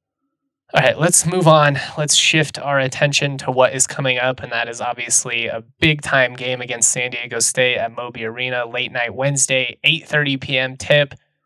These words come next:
Seriously, guys, please be careful out there. I know that they are a little bit more prepared as far as plowing and, and getting salt down on the roads than they were from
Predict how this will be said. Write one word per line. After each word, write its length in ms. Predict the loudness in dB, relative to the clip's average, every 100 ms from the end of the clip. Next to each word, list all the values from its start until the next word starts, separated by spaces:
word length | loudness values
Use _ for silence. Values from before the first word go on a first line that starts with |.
| -4
Seriously, 480 | 0 2 2 -2 0
guys, 340 | 2 2 -2
please 360 | -8 -4 -4 -4
be 160 | -8 -2
careful 400 | 0 2 2 2
out 260 | 0 0
there. 320 | 0 0 0 -8 _ _ _ _
I 100 | 0
know 160 | 0 0
that 240 | -2 -2
they 180 | -2 -2
are 460 | -2 -2 -2 -6 -14 _ _ _
a 220 | -4 -4 -4
little 260 | -2 -2
bit 320 | 0 -2 -2 -4
more 240 | -2 -2
prepared 540 | -2 0 4 4 4
as 140 | 2 2
far 240 | 4 4
as 100 | 2
plowing 580 | -2 0 2 2 0 -2
and, 120 | -8
and 160 | -8 -4
getting 180 | 0 4
salt 340 | 6 6 6
down 200 | 2 0
on 100 | -4
the 80 | -4
roads 340 | -2 -2 -2
than 140 | -6 -6
they 120 | -8
were 380 | -6 -6 -6 -6
from 220 | -6